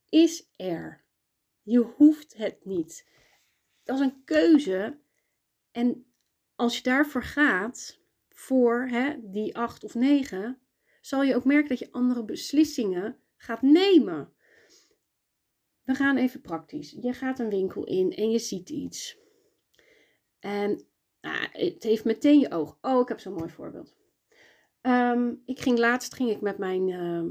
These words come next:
jongste. Hij had, eh, iets nieuwe kledingstukken nodig. Ehm, broeken.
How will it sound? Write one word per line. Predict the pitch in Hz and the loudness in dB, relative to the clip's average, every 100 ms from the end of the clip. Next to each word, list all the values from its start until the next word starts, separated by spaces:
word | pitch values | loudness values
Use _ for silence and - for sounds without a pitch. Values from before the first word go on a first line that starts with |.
| - | -8
jongste. | 185 196 294 294 - 240 226 - _ | -2 4 6 4 0 -8 -8 -12 _
Hij | 190 202 | -14 -12
had, | 190 180 | -10 -12
eh, | - - | -16 -16
iets | 196 190 | -16 -18
nieuwe | - 185 208 196 | -14 -2 0 0
kledingstukken | - 262 254 - 233 220 | 2 2 2 -4 -6 -4
nodig. | 208 208 208 208 _ _ _ _ _ _ _ | -2 -2 -4 -12 _ _ _ _ _ _ _
Ehm, | 180 180 185 190 185 190 202 _ _ _ _ | -16 -12 -10 -8 -10 -10 -14 _ _ _ _
broeken. | 185 170 185 190 190 185 | -10 -6 -6 -6 -10 -14